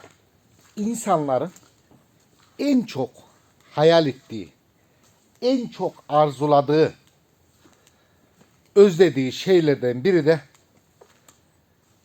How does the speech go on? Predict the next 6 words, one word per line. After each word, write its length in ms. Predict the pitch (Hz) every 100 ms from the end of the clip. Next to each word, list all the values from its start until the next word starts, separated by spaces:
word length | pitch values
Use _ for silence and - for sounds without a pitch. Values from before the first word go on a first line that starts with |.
| _ _ _ _ -
meyvelerimizin 1080 | 127 151 196 202 190 180 151 143 127 160 - _ _ _ _ _ _ _ _ _ _ _ _ _
organik 520 | 165 180 160 175 165
olması. 520 | 135 127 107 95 - 113 _ _ _ _ _ _ _ _ _ _ _ _ _ -
Ne 100 | 151
yazık 440 | 220 180 131 131
ki 200 | - 160